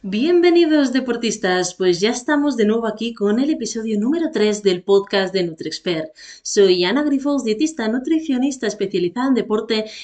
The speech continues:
y vamos de nuevo a sumergirnos en el fantástico y desconocido mundo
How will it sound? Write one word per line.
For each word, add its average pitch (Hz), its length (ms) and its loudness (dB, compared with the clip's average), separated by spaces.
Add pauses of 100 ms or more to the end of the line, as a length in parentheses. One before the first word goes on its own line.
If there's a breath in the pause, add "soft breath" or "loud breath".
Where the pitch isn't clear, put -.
(140 loud breath)
y 208 220 0
vamos 339 400 -2
de 240 80 2
nuevo 233 280 -2
a 240 60 -2
sumergirnos 214 960 0
en 240 140 -2
el 240 120 -6
fantástico 226 960 -4
y 196 100 -8
desconocido 180 640 -4
mundo 185 440 -4